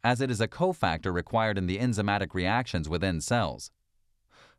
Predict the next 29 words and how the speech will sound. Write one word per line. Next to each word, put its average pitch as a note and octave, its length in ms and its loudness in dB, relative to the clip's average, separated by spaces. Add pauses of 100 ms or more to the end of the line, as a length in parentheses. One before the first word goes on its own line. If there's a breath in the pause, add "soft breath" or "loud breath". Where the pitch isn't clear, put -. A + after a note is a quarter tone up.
(140)
Another F3 420 2
intriguing F2+ 540 0
finding F#2 480 0
was G2 160 0
the G#2+ 100 2
secondary C#3 640 0
priority A#2 560 0
of D2+ 140 -2
glucose G#2+ 500 0
in F#2 80 2
determining F2+ 520 0
bacterial F2+ 540 0
growth. G2 460 0 (460)
Taken D3+ 340 0
together, A2 500 2
these D#3 280 0
findings B2 480 0
could F#3+ 200 0
be G#2 140 2
considered G2 480 0
in F2+ 120 0
the F2 80 0
synthesis C3 520 0
and G#2 160 0
metabolic A2+ 480 2
design G#2 480 0
of D#2 100 -4
biological F#2+ 600 0
systems. - 580 -4